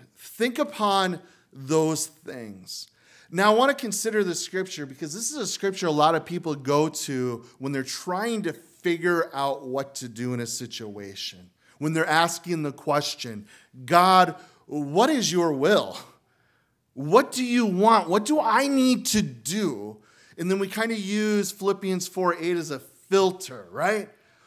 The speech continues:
Well, is it noble? <laughs> Is it praiseworthy? Is this an excellent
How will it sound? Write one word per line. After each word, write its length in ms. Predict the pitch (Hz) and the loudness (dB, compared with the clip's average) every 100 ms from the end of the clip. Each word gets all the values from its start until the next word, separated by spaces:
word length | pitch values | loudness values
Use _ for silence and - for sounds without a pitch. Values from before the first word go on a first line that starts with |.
| _ | _
Well, 380 | 151 180 165 - - | 2 2 2 -4 -8
is 200 | - 196 | -4 0
it 140 | 208 196 | 0 0
noble? 640 | 151 143 160 143 107 92 - - - | -4 -4 -2 -4 -10 -16 -16 -12 -10
<laughs> 120 | 156 - - - - | -10 -14 -20 -18 -4
Is 220 | 180 185 | 0 0
it 160 | 208 | -2
praiseworthy? 880 | - - 175 175 120 120 131 131 123 | -6 -2 2 2 0 -8 -8 -6 -6
Is 120 | 147 | -4
this 180 | 180 226 | -4 -2
an 200 | 254 185 165 | -2 -4 -2
excellent 760 | 180 180 - 175 165 160 139 | -2 -2 -6 -6 -8 -6 -8